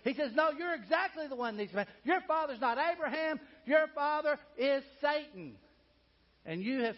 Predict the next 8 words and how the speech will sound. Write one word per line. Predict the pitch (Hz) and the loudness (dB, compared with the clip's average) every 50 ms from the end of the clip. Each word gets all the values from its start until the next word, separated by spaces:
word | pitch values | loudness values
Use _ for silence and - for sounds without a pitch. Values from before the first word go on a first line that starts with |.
| - - | -4 -4
failed | 226 233 247 254 247 240 247 | -2 0 0 0 -2 -2 -4
to | 202 | -4
look | 185 190 214 233 226 - - | -4 -2 -2 -2 -2 -2 -6
at | 208 196 202 - | -8 -8 -6 -6
yourself." | 196 196 180 - - 190 156 131 113 104 - - - - - _ _ _ _ _ _ _ _ _ _ _ _ _ _ _ _ _ _ _ _ _ _ _ _ _ _ _ _ _ _ _ _ _ _ _ _ _ _ _ _ _ _ _ _ _ _ _ _ _ | -8 -8 -8 -8 -8 -8 -8 -8 -8 -12 -18 -20 -20 -20 -20 _ _ _ _ _ _ _ _ _ _ _ _ _ _ _ _ _ _ _ _ _ _ _ _ _ _ _ _ _ _ _ _ _ _ _ _ _ _ _ _ _ _ _ _ _ _ _ _ _
So | - 170 143 | -8 -8 -8
humility | 131 - 160 151 139 143 160 190 208 190 156 135 - - 131 117 98 - _ - _ _ _ _ _ _ _ _ _ _ _ _ _ _ _ _ _ _ - - | -8 -8 -10 -8 -6 -6 -4 -4 -4 -4 -4 -8 -12 -16 -20 -20 -20 -20 _ -20 _ _ _ _ _ _ _ _ _ _ _ _ _ _ _ _ _ _ -18 -16
is | 135 | -14